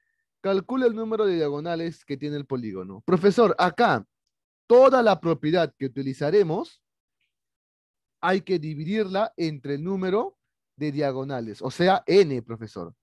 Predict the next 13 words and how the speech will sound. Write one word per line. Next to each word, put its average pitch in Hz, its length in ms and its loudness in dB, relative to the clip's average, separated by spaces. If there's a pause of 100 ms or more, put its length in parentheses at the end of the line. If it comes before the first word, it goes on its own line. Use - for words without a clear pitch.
(540)
Empecemos 208 540 4
con 185 120 0
la 160 120 2
primera 151 320 0
propiedad. 117 440 -6 (800)
Esta 190 400 2
es 285 300 0 (380)
para 143 260 2
ángulos 220 560 -4 (180)
internos. 147 880 -6 (680)
¿Sí - 160 -6
o 185 100 0
no? 110 300 -8